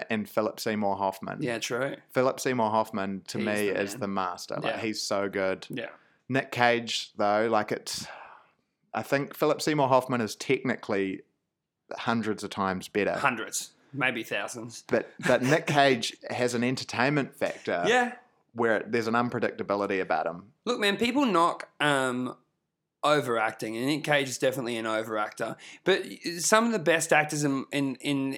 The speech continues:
Speaker 2: in the world, in my opinion, are overactors. You look at Leonardo DiCaprio, massive overactor.
Speaker 1: Would you say?
Speaker 2: Yeah, I would, I would say so, man. But, but, but the reason that it works is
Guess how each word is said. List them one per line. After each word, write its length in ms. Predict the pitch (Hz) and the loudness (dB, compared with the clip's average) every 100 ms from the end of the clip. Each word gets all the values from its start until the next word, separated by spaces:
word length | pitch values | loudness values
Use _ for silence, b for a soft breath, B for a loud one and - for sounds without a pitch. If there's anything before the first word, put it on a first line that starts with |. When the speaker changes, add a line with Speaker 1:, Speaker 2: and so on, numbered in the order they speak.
| - | -4
Speaker 2:
in 480 | 143 139 135 131 135 | -2 -2 0 -2 -2
the 80 | 139 | 0
world, 380 | 123 151 151 | 4 4 4
in 80 | 131 | 4
my 180 | 131 127 | 0 0
opinion, 380 | 127 131 127 123 | 0 -2 0 0
are 200 | 120 113 | 0 0
overactors. 640 | 120 120 113 113 - 123 127 | 0 0 0 -4 -2 -6 -2
You 100 | 135 | -2
look 140 | 135 | 0
at 160 | 123 B B 135 | 0 B B 0
Leonardo 500 | 170 196 175 151 131 | 2 4 4 4 2
DiCaprio, 560 | 120 127 160 135 98 - _ _ _ - - | 2 0 2 -2 -2 -6 _ _ _ -20 -10
massive 640 | - 190 208 165 123 - _ _ - | 0 2 2 0 -2 -8 _ _ -4
overactor. 760 | 147 139 131 107 - - - 147 135 | 0 0 0 -2 -2 -6 -8 -8 -4
Speaker 1:
Would 140 | 165 | -2
you 60 | 185 | 2
say? 380 | 196 240 302 165 | 2 2 0 -2
Speaker 2:
Yeah, 360 | 226 254 262 254 | 0 2 4 4
I 40 | |
would, 160 | 277 - | 4 6
I 180 | 214 | 6
would 240 | 220 233 220 | 6 2 0
say 320 | - 226 190 | 4 4 4
so, 240 | 156 170 | 4 4
man. 280 | 135 131 156 | 4 2 2
But, 200 | 170 156 | 2 2
but, 220 | 180 - | 0 0
but 120 | 160 165 | -2 0
the 80 | |
reason 440 | 156 202 226 240 233 | 2 2 2 2 4
that 100 | 202 | 4
it 140 | 135 | 4
works 480 | 135 143 143 135 - | 6 6 6 4 -2
is 280 | 113 117 | -2 -2